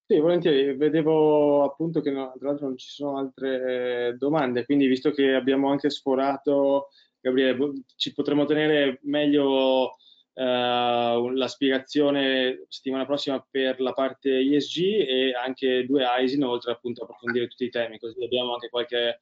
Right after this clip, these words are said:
cosa che magari nei, nel frattempo i mercati appunto si muovono e quindi settimana prossima potrebbe esserci qualcosa,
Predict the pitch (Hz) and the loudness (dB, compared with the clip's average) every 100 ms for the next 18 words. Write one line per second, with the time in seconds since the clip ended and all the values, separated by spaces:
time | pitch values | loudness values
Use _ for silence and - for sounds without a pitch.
0 | _ - _ 135 135 131 127 131 131 127 | _ -20 _ -2 0 0 2 2 2 2
1 | 135 131 123 120 _ - 135 127 127 131 | -2 -4 -8 -10 _ -4 -2 -2 -2 -2
2 | 135 127 - - _ 117 - 131 123 123 | 2 0 0 -10 _ -12 -4 -2 0 -2
3 | 127 127 127 131 123 117 123 120 127 120 | 0 0 0 0 -2 -2 -2 -2 -4 -4
4 | 117 127 117 123 117 117 120 120 113 110 | -4 -4 -6 -8 -8 -8 -6 -6 -8 -8
5 | 117 117 113 117 113 117 113 | -8 -6 -4 -4 -4 -2 -4